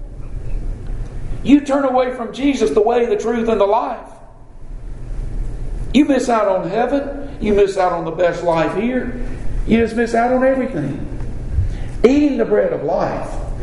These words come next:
it can be a challenge at times. It, it's sometimes, might I say, hard to swallow for the moment.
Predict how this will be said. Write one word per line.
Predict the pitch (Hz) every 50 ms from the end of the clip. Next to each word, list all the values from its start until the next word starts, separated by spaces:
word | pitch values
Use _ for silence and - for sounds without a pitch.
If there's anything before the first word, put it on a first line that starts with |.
| 339 349 - 285 277 277 - 214 - 208 185 170 - - - - - - - -
it | 185 -
can | 294 285 277
be | 277 262
a | 254 -
challenge | - 233 226 247 262 240 220 185 -
at | - -
times. | - 147 135 120 - - - - - - - - - - - - - - - - - - - - - - - - - - - - - - - - - - - - - - - - - -
It, | 185 196 -
it's | 240 233 233 -
sometimes, | - 269 302 311 277 - 240 254 254 233 214 208 190 185 - - - - - - - - -
might | 147 185 208 208 202
I | 190
say, | - 208 208 196 180 -
hard | - 196 208 208 208 214
to | 220
swallow | 214 - 202 220 214 - - - - - - - - - - - - - - - - - - - - - -
for | - 127
the | 135 170
moment. | 170 208 202 165 - - - - - - -